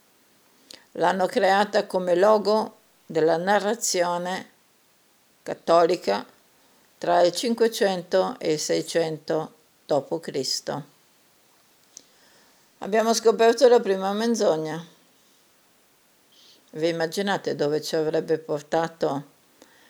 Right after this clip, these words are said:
se non fossimo in questo tempo, ma nel pieno dominio dei cattolici? Scendiamo ancora di più nella miniera delle parole chiave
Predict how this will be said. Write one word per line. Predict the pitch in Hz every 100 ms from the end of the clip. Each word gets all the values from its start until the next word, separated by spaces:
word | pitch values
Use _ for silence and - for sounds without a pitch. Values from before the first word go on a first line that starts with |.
| _ _ _ _ _
se | - -
non | 165 170
fossimo | 170 170 165 - 170 165 160 160 -
in | 160
questo | 165 156 - -
tempo, | 165 151 156 - 147 143 165 _ _ _ _ _ _ -
ma | 165 165 165
nel | 165 160
pieno | 160 180 180
dominio | 170 170 156 160 160 160 156 151 - _ _ _ _ _ _ _ _ _ -
dei | - 147
cattolici? | 156 151 175 170 156 - 170 214 _ _ _ _ _ _ _ _ _ _ _ _ _ _ _ _ _ - - _ _
Scendiamo | - - 220 233 254 247
ancora | 277 220 208
di | 202 202
più | 208
nella | 202 190 180
miniera | 180 180 175 151 151 170 - _ -
delle | 165 156 160
parole | 175 175 185 190
chiave | 196 - 151 151 151 180 -